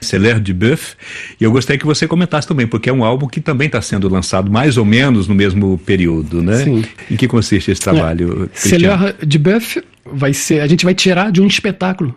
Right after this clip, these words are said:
Speaker 2: que a gente fez. Em dois mil e dezenove também, que a gente criou esse espetáculo, o, o, no início chamava Boum, Boum Mon Bœuf, fazendo um jogo de palavra com Bumba Meu Boi.
Speaker 1: Do folclore brasileiro,
Speaker 2: Do folclore
Speaker 1: claro, né?
Speaker 2: brasileiro, que é uma história, que é uma, no início começa um pouco como uma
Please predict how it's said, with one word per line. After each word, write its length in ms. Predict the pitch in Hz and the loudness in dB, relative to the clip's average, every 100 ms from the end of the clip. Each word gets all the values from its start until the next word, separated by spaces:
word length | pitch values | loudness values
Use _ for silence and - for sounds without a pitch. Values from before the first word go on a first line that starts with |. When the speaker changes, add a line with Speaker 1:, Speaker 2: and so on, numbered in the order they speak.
| _ | _
Speaker 2:
que 80 | - | -6
a 40 | |
gente 260 | 120 131 - | 0 0 0
fez. 380 | 139 175 160 - _ - - | 0 0 -2 -8 _ -14 -6
Em 60 | 135 | 0
dois 160 | 151 170 | 4 6
mil 120 | 214 | 4
e 20 | 208 | 4
dezenove 440 | 185 165 147 143 | 2 2 0 -2
também, 280 | 131 113 170 | -2 -2 -2
que 100 | - | -4
a 40 | 135 | -6
gente 180 | 123 - | -6 -4
criou 380 | 135 131 139 | -2 0 0
esse 160 | 139 - | -2 -4
espetáculo, 1200 | - 110 131 147 135 123 113 113 117 127 123 104 - | -4 -4 0 -2 0 0 0 0 -2 -4 -4 -6 -6
o, 420 | 131 123 123 131 | -6 -4 -4 -2
o, 40 | 131 | 2
no 100 | 139 | 4
início 300 | 143 160 - | 6 4 2
chamava 320 | 156 151 139 | 0 2 0
Boum, 420 | 131 139 208 202 190 _ - | 2 4 4 2 -2 _ -2
Boum 220 | 156 214 | 2 2
Mon 300 | 196 170 156 | 2 2 2
Bœuf, 320 | 147 151 - - _ _ | 0 -4 -10 -18 _ _
fazendo 360 | - 127 139 143 | -6 -2 0 2
um 220 | 135 135 | 2 2
jogo 260 | 120 151 135 | 2 2 0
de 60 | |
palavra 220 | 127 131 135 | 0 -2 0
com 220 | 123 117 | 0 0
Bumba 320 | 117 147 147 | 2 2 4
Meu 160 | 135 131 | 2 2
Boi. 360 | 131 135 117 - - - - | 2 2 0 -4 -18 -20 -14
Speaker 1:
Do 80 | 98 | -8
folclore 360 | 107 95 95 | -6 -4 -4
brasileiro, 380 | 92 87 92 98 | -4 -4 -2 0
Speaker 2:
Do 40 | 120 | 2
folclore 200 | 127 135 | 0 2
Speaker 1:
claro, 140 | 135 | 2
né? 40 | 135 | 2
Speaker 2:
brasileiro, 580 | 143 165 170 190 214 226 - - - - _ | 2 4 4 2 0 -2 -6 -20 -20 -20 _
que 100 | 185 | -2
é 140 | 190 202 | 0 2
uma 220 | 202 185 | 2 2
história, 500 | 165 - 160 196 220 | 0 0 0 0 -2
que 100 | 220 | -2
é 40 | 170 | 0
uma, 480 | 160 151 143 135 139 | 0 0 0 0 2
no 120 | 151 | 2
início 300 | 147 170 160 | 2 2 -2
começa 380 | - 143 151 151 | -2 -2 0 0
um 40 | |
pouco 180 | 143 147 | -2 0
como 240 | 143 143 135 | 0 2 2
uma 720 | 131 135 123 104 110 113 117 | 2 0 -2 -6 -6 -8 -10